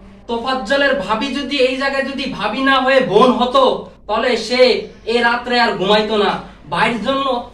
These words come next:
ছটফট করত। প্রিয় দর্শক, আজকে যে যেখান থেকে এই ভিডিওটা দেখছেন, অবশ্যই ভিডিওটা শেয়ার করে দিবেন, অন্যকে দেখার সুযোগ করে দিবেন, যেমন বাংলাদেশে এমন কোনো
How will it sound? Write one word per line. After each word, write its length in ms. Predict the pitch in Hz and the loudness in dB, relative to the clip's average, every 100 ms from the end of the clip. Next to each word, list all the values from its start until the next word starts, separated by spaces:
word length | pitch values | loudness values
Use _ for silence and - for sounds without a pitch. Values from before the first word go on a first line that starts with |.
| - | -14
ছটফট 640 | - 247 254 - 262 262 | -4 -4 -4 0 0 0
করত। 360 | 240 233 - - 214 - - - - - - - - - - - - - - - - - | 0 0 0 2 2 2 -2 -12 -16 -18 -20 -20 -20 -20 -20 -20 -20 -20 -20 -20 -20 -6
প্রিয় 200 | 294 285 | 0 2
দর্শক, 680 | 277 269 - 277 208 - - - - - - - - - - - - - - | 2 0 2 2 0 -6 -18 -20 -20 -20 -20 -20 -20 -20 -20 -20 -20 -20 -12
আজকে 440 | - - - 254 | -8 -8 -4 -4
যে 220 | 233 220 226 | -2 0 0
যেখান 300 | 226 226 226 | 0 -2 -4
থেকে 260 | 233 240 | -6 -4
এই 260 | 226 226 226 | -2 0 -2
ভিডিওটা 400 | 202 214 233 240 | -2 -2 0 0
দেখছেন, 540 | 220 220 - 240 202 - - | -2 -4 -4 -4 -4 -6 -12
অবশ্যই 480 | - 185 226 226 262 | -10 -4 -4 -2 -2
ভিডিওটা 440 | 196 196 220 214 214 | -2 0 0 2 -2
শেয়ার 420 | - 220 214 208 | -4 0 2 2
করে 240 | 214 208 | 0 -4
দিবেন, 420 | 202 202 202 170 170 - | -2 0 2 0 -6 -8
অন্যকে 480 | 202 254 254 247 247 | -6 -2 -2 -2 -2
দেখার 320 | 220 220 233 | -2 -2 -4
সুযোগ 400 | - 202 233 - | -6 -8 -6 -4
করে 220 | 240 226 | -4 -4
দিবেন, 360 | 214 233 220 196 - 170 | -4 -2 -2 -4 -8 -6
যেমন 400 | 180 277 269 254 | 0 2 2 2
বাংলাদেশে 760 | 220 269 285 277 262 262 262 208 - - | 0 0 -2 -2 -2 0 -2 -2 -8 -8
এমন 440 | 226 254 262 233 | -4 0 0 0
কোনো 540 | 202 240 254 247 - | -4 -4 0 0 -2